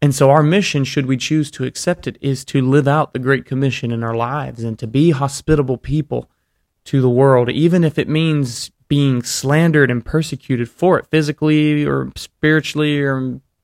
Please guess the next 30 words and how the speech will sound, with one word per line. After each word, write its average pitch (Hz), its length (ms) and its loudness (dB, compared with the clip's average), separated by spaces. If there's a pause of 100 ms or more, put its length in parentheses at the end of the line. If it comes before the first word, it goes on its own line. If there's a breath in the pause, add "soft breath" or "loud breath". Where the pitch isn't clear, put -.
(280)
mentally 147 480 0
or 147 60 2
emotionally. 143 520 -2
You 69 60 -8
know, 135 100 -4
whatever 143 460 4 (760 soft breath)
ways 151 440 4
the - 80 -10
persecution 139 640 -4
comes, 123 540 0 (2000)
we 131 140 2
have 123 240 -2
to - 100 -10
be 120 140 -2
prepared - 380 -2
for - 180 -6
it. - 60 -6
And 131 100 -2
we're 147 120 2
still 147 300 2
called 131 420 -2
to 117 360 -4 (400)
be 117 160 -2
gentle 135 460 0
and 123 140 -2
kind 135 380 0
and 117 100 -4
respectful 147 520 -4
to 123 60 -8
people 120 460 -6